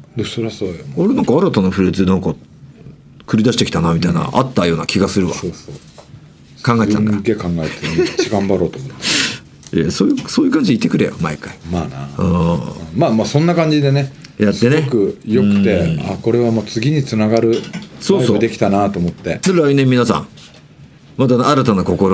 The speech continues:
Speaker 2: みをね、
Speaker 1: そう。
Speaker 2: ちょっと模索中、もうすぐに、
Speaker 1: もうやりますよ。
Speaker 2: あのー、これ終わったじゃないですか、今年ね。
Speaker 1: うん。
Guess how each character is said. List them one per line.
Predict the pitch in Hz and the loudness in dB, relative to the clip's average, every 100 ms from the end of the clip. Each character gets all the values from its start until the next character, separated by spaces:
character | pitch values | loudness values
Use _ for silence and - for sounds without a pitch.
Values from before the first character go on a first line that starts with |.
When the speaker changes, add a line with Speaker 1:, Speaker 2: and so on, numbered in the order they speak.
| 90 | 2
Speaker 2:
み | |
を | 78 | 2
ね、 | 117 135 135 | 2 0 -2
Speaker 1:
そ | - 98 - | -2 -2 -2
う。 | - | -4
Speaker 2:
ち | 139 | 0
ょ | |
っ | |
と | 110 | 2
模 | 104 | 2
索 | 113 107 | 2 0
中、 | - | 2
も | 135 | 2
う | 139 | 2
す | - | 2
ぐ | 277 269 | 2 4
に、 | 127 123 175 | 4 4 4
Speaker 1:
も | |
う | 160 | 4
や | 151 | 2
り | 202 | 2
ま | 277 285 | 2 0
す | - | 0
よ。 | 85 69 - - - - | 0 -2 -8 -20 -20 -2
Speaker 2:
あ | 127 | 0
の | 139 135 135 135 135 | 2 2 2 2 2
ー、 | |
こ | 147 | 2
れ | 143 | 2
終 | 143 | 2
わ | 175 | 2
っ | |
た | 220 | 2
じ | 202 | 2
ゃ | |
な | 107 | 2
い | |
で | 95 | 0
す | - | -4
か、 | 85 | -2
今 | 87 | 0
年 | 92 98 | 0 2
ね。 | 107 110 | 2 2
Speaker 1:
う | |
ん。 | 110 104 87 69 | 2 0 0 -4